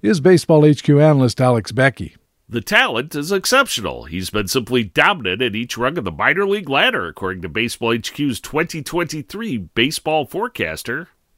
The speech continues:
Speaker 2: In fact, inside M L B dot com's November twenty-first, twenty twenty-two showcase of potential twenty twenty-three Rookie of the Year candidates, the combination Jim Callis, Sam Dykstra, and Jonathan Mayo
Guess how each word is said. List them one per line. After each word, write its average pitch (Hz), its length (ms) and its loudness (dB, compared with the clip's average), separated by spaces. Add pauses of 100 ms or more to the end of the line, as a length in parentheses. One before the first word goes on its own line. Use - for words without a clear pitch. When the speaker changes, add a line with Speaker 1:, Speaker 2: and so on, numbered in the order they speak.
(280)
Speaker 2:
In 107 200 0
fact, 120 340 0
inside 120 400 0
M 120 140 2
L 120 100 4
B 127 160 2
dot 120 220 0
com's 120 360 -2
November 143 380 -2
twenty-first, 202 840 -4
twenty 87 360 -6
twenty-two 98 600 -4
showcase 135 680 -2
of 101 80 -14
potential 139 440 -2
twenty 175 440 -2
twenty-three 190 640 -4
Rookie 180 420 0
of 165 60 2
the 156 80 -2
Year 247 200 -4
candidates, 92 840 -4 (260)
the - 80 -8
combination 156 720 -2
Jim 95 200 -6
Callis, 113 440 -2
Sam 117 260 0
Dykstra, 139 460 0
and 101 100 -4
Jonathan 185 400 0
Mayo 139 460 0